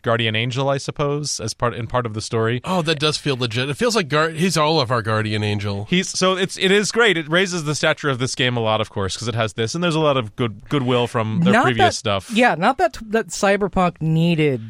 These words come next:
Speaker 3: much more stature, 'cause that's one of the, I mean, that's a game a lot of people, me
Speaker 1: Yeah, yeah.
Speaker 3: included, have been waiting for, 'cause I'd really like to see a modern take on,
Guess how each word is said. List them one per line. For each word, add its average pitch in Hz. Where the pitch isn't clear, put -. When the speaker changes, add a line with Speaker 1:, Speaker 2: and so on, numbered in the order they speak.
Speaker 3:
much 143
more 135
stature, 131
'cause 131
that's 202
one 285
of 208
the, 139
I 180
mean, 139
that's 247
a 240
game 180
a 151
lot 151
of 143
people, 117
me 160
Speaker 1:
Yeah, 156
yeah. -
Speaker 3:
included, 120
have 123
been 120
waiting 143
for, 117
'cause -
I'd 156
really 170
like 139
to 131
see 160
a 135
modern 127
take 113
on, 107